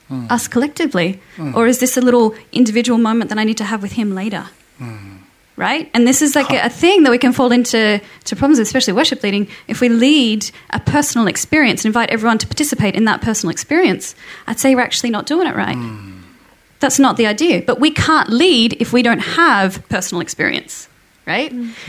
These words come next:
Speaker 2: So, um, I think emotions kind of tie really into that, because emotions are a response,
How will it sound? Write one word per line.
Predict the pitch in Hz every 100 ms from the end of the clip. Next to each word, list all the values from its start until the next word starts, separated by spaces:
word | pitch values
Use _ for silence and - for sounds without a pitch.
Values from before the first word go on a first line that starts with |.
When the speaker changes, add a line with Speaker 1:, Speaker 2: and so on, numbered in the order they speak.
| 135 110
Speaker 2:
So, | - 240 240 240 226 - - - - -
um, | 226 214 196 -
I | 233
think | 262 262 240
emotions | 233 247 294 311 247
kind | - 233
of | 214
tie | - 233
really | 214 190
into | - 277
that, | 247 160
because | 214 220 220
emotions | 220 233 269 302 294 - - - -
are | 214 202
a |
response, | 190 196 - 214 269 370 - -